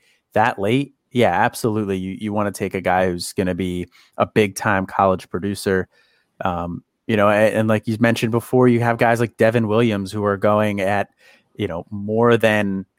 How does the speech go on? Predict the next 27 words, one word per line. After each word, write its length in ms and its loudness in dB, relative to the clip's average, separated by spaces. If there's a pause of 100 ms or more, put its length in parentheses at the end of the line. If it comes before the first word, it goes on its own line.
(580)
half 460 -4
of 140 -8
where 180 -2
he's 220 -8
go-, 180 -4
or 400 -6 (160)
Devin, 320 2 (120)
he's 260 2
going 440 4 (320)
two 240 4
times 360 0
as 100 -4
late 240 0
as 300 -4
Devin 320 -4
Williams. 400 -10
We're 80 -6
not 160 0
math 240 -4
guys. 240 2
I 80 -4
can't 240 -6
explain 320 -8
that 160 -8
very 180 -6
well, 300 -8 (400)
but 280 2